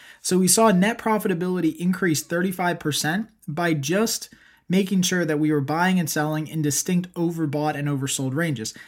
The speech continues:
And again, you can see this all in the show notes page. We kinda lay out the back testing results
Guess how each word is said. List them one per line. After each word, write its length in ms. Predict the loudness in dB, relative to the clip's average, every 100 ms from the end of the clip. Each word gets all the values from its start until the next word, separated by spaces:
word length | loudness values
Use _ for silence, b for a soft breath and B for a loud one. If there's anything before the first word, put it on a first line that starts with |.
| B -4
And 80 |
again, 200 | -2 0
you 80 | -2
can 120 | 0
see 180 | 0 0
this 220 | 0 -2
all 300 | -4 -4 -4
in 60 | -2
the 60 | -2
show 200 | -2 -2
notes 220 | -2 -4
page. 340 | -2 -2 -2
We 80 | -6
kinda 180 | -6 -4
lay 260 | -2 -2
out 180 | -2 -2
the 60 | -4
back 280 | -4 -4 -4
testing 260 | -8 -6
results 400 | -8 -8 -8 -8